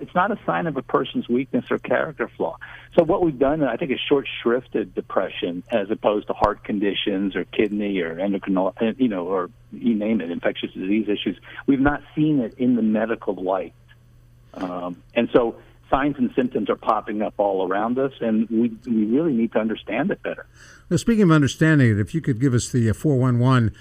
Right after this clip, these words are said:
Speaker 2: on what is depression.
Speaker 1: Well, I guess from a symptomatic place, Ron, uh, it's, it's, let's say you're feeling sad and anxious or have an empty mood.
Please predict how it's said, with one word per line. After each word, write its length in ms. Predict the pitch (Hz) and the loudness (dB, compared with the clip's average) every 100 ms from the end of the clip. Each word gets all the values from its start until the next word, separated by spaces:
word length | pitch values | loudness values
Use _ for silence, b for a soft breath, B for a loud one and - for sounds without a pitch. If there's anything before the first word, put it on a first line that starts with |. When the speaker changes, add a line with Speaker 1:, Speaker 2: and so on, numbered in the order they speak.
| B 127 | B 0
Speaker 2:
on 240 | 131 131 | 4 6
what 160 | 139 135 | 8 8
is 200 | 120 - | 6 2
depression. 580 | 110 101 85 - 67 - _ _ - _ _ _ _ _ _ _ _ _ _ _ - | -2 -2 -4 -6 -16 -20 _ _ -20 _ _ _ _ _ _ _ _ _ _ _ -2
Speaker 1:
Well, 120 | 156 | 0
I 120 | 160 143 | 2 0
guess 200 | 233 208 | -2 -2
from 160 | 170 | -2
a 60 | 127 - | -2 -2
symptomatic 640 | 156 135 107 107 127 143 | -2 0 -2 0 -2 -2
place, 260 | 147 143 135 | 0 0 0
Ron, 340 | 139 135 135 123 | 0 0 0 -2
uh, 140 | 107 104 | -2 -2
it's, 200 | 113 - - - | -4 -6 -20 -6
it's, 200 | 110 - - - - - - - | -6 -6 -16 -20 -20 -20 -20 -2
let's 140 | 127 - | -2 2
say 100 | 147 | 0
you're 240 | 120 110 104 | 2 2 0
feeling 280 | 127 110 98 - | -2 -2 -4 -2
sad 320 | 101 107 117 | 0 2 0
and 140 | 101 | -2
anxious 480 | 92 110 - 123 117 - - - - - | -2 -2 -2 -2 -2 -6 -14 -16 -12 -4
or 200 | 92 90 | 0 2
have 160 | 117 | 2
an 120 | 110 104 | 2 -2
empty 300 | 113 117 98 | -2 0 0
mood. 540 | 95 95 104 127 | 0 2 2 2